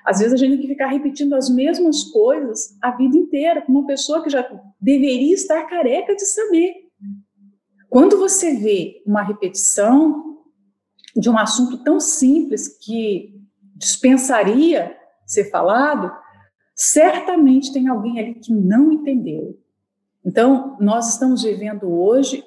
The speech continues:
um tempo de obviedade. Você tem que falar o óbvio sempre, porque as pessoas ou não querem pensar, ou não querem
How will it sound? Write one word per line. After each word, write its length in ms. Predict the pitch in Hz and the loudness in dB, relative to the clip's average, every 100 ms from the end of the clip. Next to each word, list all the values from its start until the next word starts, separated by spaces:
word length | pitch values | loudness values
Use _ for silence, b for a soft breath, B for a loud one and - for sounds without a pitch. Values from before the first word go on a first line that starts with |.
| - | -4
um 320 | 240 262 262 - | 0 2 0 -4
tempo 420 | 240 254 302 285 | 0 4 4 2
de 220 | 240 208 226 | -4 -2 2
obviedade. 920 | 285 339 - 349 330 220 175 135 - | 2 0 0 0 0 0 -2 -4 -8
Você 260 | 185 202 | -6 -4
tem 200 | 202 262 | 2 2
que 120 | 294 | 2
falar 460 | - 240 233 254 233 | 0 0 0 -2 -2
o 100 | 220 | 0
óbvio 500 | 220 269 294 233 226 | 2 2 0 -4 -6
sempre, 720 | 208 - 262 254 247 - 170 - b b b b - | -4 0 2 2 0 -4 -10 -12 b b b b -4
porque 200 | 226 - | 0 0
as 100 | 214 | 0
pessoas 600 | 226 202 - 190 185 185 - _ | -2 -4 -4 -4 -4 -4 -8 _
ou 200 | 247 330 | 2 4
não 200 | 311 233 | 4 2
querem 360 | - 196 196 190 | 0 -2 -4 -6
pensar, 720 | 170 175 202 190 220 311 - - - - - | -8 -8 -4 -2 -2 -4 -8 -20 -20 -6 2
ou 200 | 240 277 | 4 4
não 200 | 269 262 | 2 0
querem 800 | 240 196 185 185 180 175 165 | -2 -2 -2 -4 -4 -4 -6